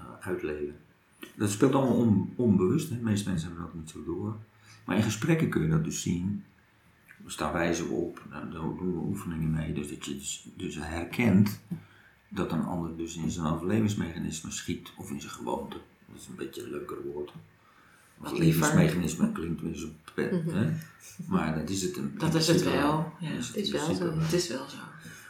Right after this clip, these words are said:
Speaker 1: Ja, en, en, en dan, als je dus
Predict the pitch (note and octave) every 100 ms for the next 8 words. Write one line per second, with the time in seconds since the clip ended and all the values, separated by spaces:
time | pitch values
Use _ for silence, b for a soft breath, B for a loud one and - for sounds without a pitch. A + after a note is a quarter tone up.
0 | B B - - - D#2+ G#2 G#2 G2 F#2
1 | - - G2+ G2 G#2+ G2 G2 G2+ - -
2 | G#2+ G#2 G#2 G2+ G2